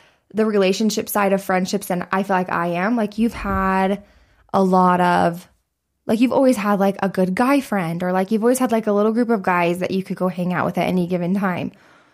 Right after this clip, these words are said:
I feel like there was maybe, like, a few years in our marriage where you didn't.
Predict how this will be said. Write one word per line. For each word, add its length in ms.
I 180
feel 200
like 360
there 100
was 120
maybe, 180
like, 180
a 40
few 220
years 260
in 80
our 120
marriage 260
where 100
you 160
didn't. 380